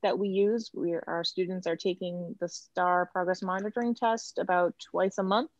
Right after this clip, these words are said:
And then they have the benchmarks, uh, with three times a year. So there is benchmark in September,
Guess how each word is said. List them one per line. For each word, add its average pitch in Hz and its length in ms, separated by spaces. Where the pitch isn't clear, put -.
And 196 100
then 190 140
they 190 120
have 185 220
the 180 80
benchmarks, 190 760
uh, 170 280
with 170 340
three 196 120
times 180 260
a 175 40
year. 175 220
So 185 240
there 170 400
is - 280
benchmark 202 440
in 175 560
September, 269 680